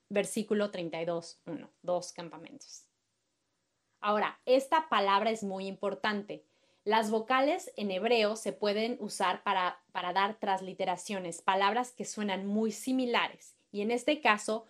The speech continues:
Manahim, campamento, suena como Mincha. Perdón, seguramente no estoy pronunciando bien, pero bueno. En este caso, estas dos palabras suenan muy similares. Y Manahim suena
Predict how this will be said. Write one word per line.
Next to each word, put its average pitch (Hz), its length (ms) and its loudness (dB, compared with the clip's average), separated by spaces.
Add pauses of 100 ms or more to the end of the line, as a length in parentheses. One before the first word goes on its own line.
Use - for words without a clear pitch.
(180)
Manahim, 202 760 -2
campamento, 190 640 -6
suena 196 420 -4
como 175 340 -4 (440)
Mincha. 226 840 -2 (840)
Perdón, 180 280 -2
seguramente 180 500 -6
no 180 60 -8
estoy 175 200 -10
pronunciando 175 520 -6
bien, 330 400 2 (680)
pero 196 180 2
bueno. 160 220 0 (520)
En 254 180 10
este 302 380 4
caso, 277 580 4
estas 220 540 0
dos 262 320 6
palabras 220 580 4
suenan 220 580 -4
muy 202 240 -2
similares. 180 760 -6 (340)
Y 302 380 6 (240)
Manahim 208 840 2
suena 196 480 -2